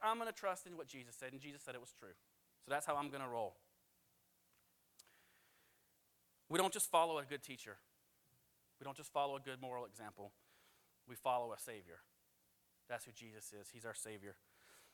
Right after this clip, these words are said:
And like I said, the Bible is true, and we know it's true by prophecy. But guess what? There's prophecies that have yet to be fulfilled. Did you know this? All those other ones, over the four hundred that have been fulfilled,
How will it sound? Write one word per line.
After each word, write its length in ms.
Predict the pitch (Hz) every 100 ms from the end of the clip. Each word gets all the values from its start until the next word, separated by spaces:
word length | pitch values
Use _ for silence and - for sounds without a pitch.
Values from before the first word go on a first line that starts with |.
| -
And 60 | 139
like 120 | 156
I 40 | 165
said, 240 | 185 143
the 40 |
Bible 280 | 143 156 175
is 80 | 165
true, 320 | - 165 151 156 - - - _ -
and 80 | 139
we 80 |
know 180 | 156 165
it's 120 | 170
true 180 | - 165
by 120 | 151
prophecy. 580 | 135 143 127 - - 104 - _ - -
But 80 | 139
guess 220 | 165 -
what? 160 | 170
There's 160 | 139 151
prophecies 440 | - 147 - 151
that 100 | 135
have 140 | 127 131
yet 200 | 131 -
to 60 |
be 100 | 127
fulfilled. 420 | 113 110 - 101 - _ _ _ _ _ _ _ _ _ -
Did 120 | 123
you 40 |
know 120 | 139 170
this? 300 | 294 277 - _ _ _ _ _ _ _ _ _ _ _ _ _ _ _ _ _ -
All 300 | 127 151 202
those 340 | 214 220 214 208
other 180 | 233
ones, 260 | 196 180 -
over 180 | 143 175
the 60 | 165
four 220 | 185 196
hundred 240 | 190 202
that 60 | 175
have 100 | 170
been 80 | 160
fulfilled, 400 | 147 - 190